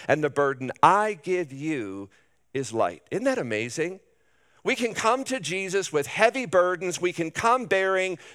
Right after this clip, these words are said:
very, very stressful yokes. And, and Jesus says, "You know what? I'll take that from you." And what I will give you in place of that i-,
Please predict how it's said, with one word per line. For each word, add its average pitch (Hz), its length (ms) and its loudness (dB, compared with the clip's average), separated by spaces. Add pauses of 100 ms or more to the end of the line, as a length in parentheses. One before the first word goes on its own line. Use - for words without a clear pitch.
very, 247 300 4
very 190 340 2
stressful 202 1040 0 (140)
yokes. 143 720 2 (180)
And, 165 280 4
and 165 220 2
Jesus 190 520 -4
says, 170 400 0
"You 175 80 0
know 180 160 2
what? 175 360 2 (680)
I'll 151 180 6
take 160 520 -4
that 107 420 0 (760)
from 143 300 0
you." 107 420 -8 (920)
And 127 140 0
what 139 200 4
I 151 180 8
will 131 200 0
give 175 320 2
you 175 160 -2
in 151 100 -4
place 156 440 -2
of 131 80 -8
that 117 320 0
i-, 101 80 -8